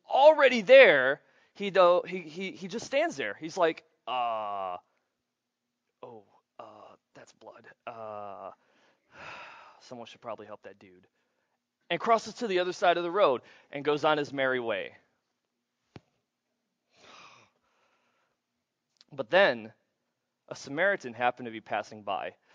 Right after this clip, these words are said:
If you don't know anything about the history between the Jews and the Samaritans, I'll give you a brief summary. They did not like each other.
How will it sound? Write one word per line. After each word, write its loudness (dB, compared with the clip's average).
If -10
you -10
don't 0
know -2
anything -4
about -2
the -8
history -10
between -10
the -12
Jews -6
and -10
the -10
Samaritans, -8
I'll 0
give -8
you -6
a -10
brief -12
summary. -6
They -4
did -6
not 2
like 2
each -16
other. -8